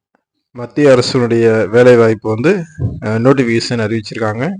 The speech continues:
மொத்தம் காலி பணியிடம் ஆயிரத்தி தொள்ளாயிரத்தி முப்பது காலி பணியிடங்களை வந்து மத்திய அரசு அறிவிச்சிருக்கு.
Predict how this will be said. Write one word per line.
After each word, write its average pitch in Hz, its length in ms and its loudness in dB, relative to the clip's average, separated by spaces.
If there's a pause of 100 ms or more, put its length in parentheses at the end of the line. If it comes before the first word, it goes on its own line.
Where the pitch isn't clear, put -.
(100)
மொத்தம் 120 300 -4
காலி 127 280 2
பணியிடம் 120 460 -2
ஆயிரத்தி 123 520 2
தொள்ளாயிரத்தி 117 560 -2 (720)
முப்பது 120 480 -4
காலி 123 260 0
பணியிடங்களை 107 600 -4
வந்து 104 260 -4 (200)
மத்திய 110 440 -2
அரசு 104 380 -2
அறிவிச்சிருக்கு. 110 600 -6